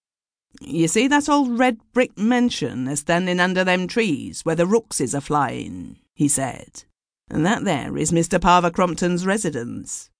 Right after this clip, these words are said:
Little door in a garden wall with a small brass plate on it, way into the front entrance. Thank you, sir."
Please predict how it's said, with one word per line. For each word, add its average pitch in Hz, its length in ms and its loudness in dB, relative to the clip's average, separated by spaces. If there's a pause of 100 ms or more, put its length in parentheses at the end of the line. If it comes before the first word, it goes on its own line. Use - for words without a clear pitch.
Little 170 200 0
door 160 400 -2
in 139 80 -2
a 147 80 0
garden 170 460 4
wall 175 320 0
with 131 140 -6
a 147 120 -2
small 175 220 2
brass 175 320 0
plate 233 340 -2
on 117 140 -4
it, - 320 -12 (260)
way 147 300 -2
into 170 180 0
the 170 120 2
front 180 280 2
entrance. 196 840 -4 (420)
Thank 113 260 -4
you, 339 120 6
sir." 78 500 -6